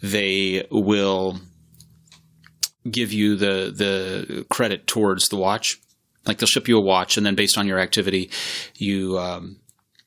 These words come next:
you either owe them money or don't based on how much you do. If you're inactive, then obviously you need to pay for it. But if you are using it and are active, then they, they go ahead and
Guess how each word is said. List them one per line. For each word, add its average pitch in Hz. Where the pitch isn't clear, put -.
you 110
either 101
owe 104
them 101
money 95
or 95
don't 95
based 95
on -
how 98
much 92
you -
do. 92
If 90
you're 104
inactive, 98
then 98
obviously 87
you 101
need 104
to 98
pay 95
for -
it. 104
But 104
if 92
you 95
are 104
using 110
it 98
and 95
are 90
active, 101
then 95
they, 92
they 92
go 95
ahead -
and 50